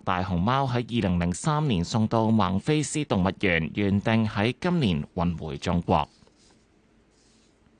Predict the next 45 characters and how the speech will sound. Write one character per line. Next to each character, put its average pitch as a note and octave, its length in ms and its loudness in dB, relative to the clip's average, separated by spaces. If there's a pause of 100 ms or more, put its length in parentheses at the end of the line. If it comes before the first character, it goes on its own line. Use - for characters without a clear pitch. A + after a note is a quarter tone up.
(1000)
英 A#2 240 4
國 G2+ 180 0
海 - 220 0
外 A2 220 2
領 F2+ 220 0
土 G2+ 240 0
直 A#2+ 120 -4
布 G#2+ 240 0
羅 F2 240 2
陀 F#2 240 0
指 C3 200 -4
責 C#3 220 -2
西 D3+ 260 -4
班 D3+ 220 -2
牙 E2 280 0 (280)
海 A2 200 -2
關 F3+ 360 -2
人 F2 240 0
員 F2+ 260 0
喺 G2 220 -4
一 C#3 60 -2
次 A#2+ 260 -2
反 G2+ 240 0
走 G#2 160 0
私 D3+ 240 0
行 F2+ 300 2
動 G#2 200 2
之 D#3 200 0
中 E3 280 2
闖 B2 320 -2
入 C3 160 -2
直 - 200 -6
布 A2+ 260 0
羅 E2+ 240 0
陀 F2 240 0
範 G2+ 240 2
圍， F2+ 300 2 (300)
嚴 G#2+ 200 2
重 A#2 300 0
侵 E3+ 300 -4
犯 G2 380 -2
英 A#2 200 -2
國 F#2 200 -4
主 D#2+ 180 -8
權。 E2 280 -2